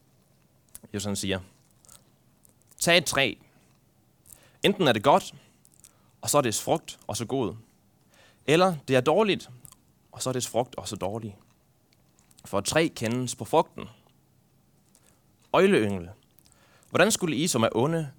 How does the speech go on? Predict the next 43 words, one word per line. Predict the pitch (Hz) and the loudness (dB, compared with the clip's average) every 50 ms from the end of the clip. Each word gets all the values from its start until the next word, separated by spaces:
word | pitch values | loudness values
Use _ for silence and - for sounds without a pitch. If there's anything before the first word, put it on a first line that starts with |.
| _ _ _ | _ _ _
kunne | - 123 120 113 | -6 -4 -2 -2
sige | - - 117 127 143 | -2 -2 -2 -2 -2
noget | 123 104 104 104 104 | -2 -2 -2 -2 -2
godt? | 98 120 156 - - - _ _ _ _ _ _ _ _ _ _ _ _ _ _ _ _ _ _ _ _ _ - | -4 -6 -6 -6 -12 -20 _ _ _ _ _ _ _ _ _ _ _ _ _ _ _ _ _ _ _ _ _ -6
For | - 107 | -4 -2
hvad | 104 101 | 0 2
hjertet | 104 104 123 151 190 196 190 | 4 4 6 6 6 4 2
er | 175 | -2
fuldt | - - 185 175 123 - | -2 -4 -4 -4 -4 -4
af, | 90 - - - 151 - _ _ _ _ _ _ _ - | -6 -6 -8 -18 -20 -20 _ _ _ _ _ _ _ -12
løber | 101 101 104 101 | -8 -4 -2 0
munden | 110 127 139 127 110 - | 0 0 0 0 -2 -4
over | - 143 135 104 | -4 -4 -4 -4
med. | 95 - - - _ _ _ _ _ _ _ _ _ _ _ _ _ _ _ _ _ _ _ - _ _ _ _ _ _ _ _ _ _ _ _ _ - - | -6 -10 -16 -20 _ _ _ _ _ _ _ _ _ _ _ _ _ _ _ _ _ _ _ -20 _ _ _ _ _ _ _ _ _ _ _ _ _ -18 -10
Et | 104 | -4
me-, | 123 127 - - - - | -4 -4 -4 -6 -8 -8
et | 120 113 | -2 2
godt | 170 196 202 | 4 4 4
menneske | 160 139 127 131 147 139 - 123 | 4 2 0 0 -2 -6 -10 -10
tager | - - 107 101 | -8 -6 -6 -4
gode | - 139 156 185 180 | -2 -2 0 0 -2
ting | - 147 139 127 - - | -2 -4 -6 -6 -6 -8
frem | - 127 110 | -6 -6 -6
af | - | -6
sit | - - 101 | -6 -10 -10
gode | - 107 123 143 135 | -10 -6 -6 -6 -6
forråd, | - 113 120 135 123 92 87 67 55 - - _ _ _ _ _ _ _ _ _ - | -4 -4 -4 -4 -2 -4 -6 -6 -8 -14 -20 _ _ _ _ _ _ _ _ _ -10
og | - 104 | -8 -6
et | 107 - | -2 2
ondt | 156 175 156 113 | 2 2 2 2
menneske | 117 110 117 123 131 127 - 110 | -2 -2 -2 -4 -4 -6 -8 -10
tager | - - 101 92 - | -6 -2 -2 -2 0
onde | 120 143 165 170 | 0 -2 -2 -2
ting | - - 113 104 85 - - - | -4 -4 -6 -6 -6 -8 -10 -6
frem | - 101 104 | -6 -4 -4
af | 104 | -4
sit | - 107 - - | -6 -8 -6 -4
onde | 117 131 139 | -4 -4 -4
forråd. | 127 - 98 101 107 92 92 87 - 113 - - _ _ _ _ - _ _ _ _ _ _ _ _ _ _ _ - | -4 -6 -6 -6 -6 -6 -8 -10 -12 -14 -20 -20 _ _ _ _ -20 _ _ _ _ _ _ _ _ _ _ _ -10
Men | 98 113 | -4 0
jeg | 131 170 175 | 0 0 0
siger | - 170 175 175 | 0 0 0 0
jer, | 156 123 90 - | 0 0 -2 -4